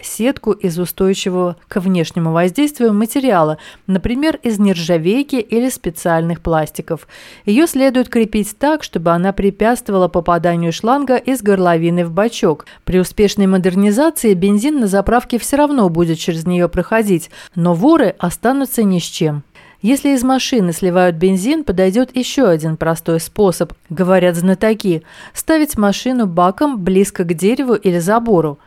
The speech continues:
В такой ситуации воры просто не станут возиться с такой неудобно припаркованной машиной. Но минус этого способа и в том, что такое удачное место не так-то легко найти, и нет гарантии, что его не займёт кто-то другой.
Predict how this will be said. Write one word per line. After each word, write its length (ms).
В 80
такой 360
ситуации 680
воры 340
просто 540
не 140
станут 400
возиться 480
с 40
такой 320
неудобно 580
припаркованной 760
машиной. 600
Но 180
минус 440
этого 260
способа 560
и 60
в 80
том, 300
что 240
такое 420
удачное 420
место 360
не 160
так-то 340
легко 360
найти, 520
и 100
нет 240
гарантии, 640
что 220
его 180
не 160
займёт 460
кто-то 360
другой. 520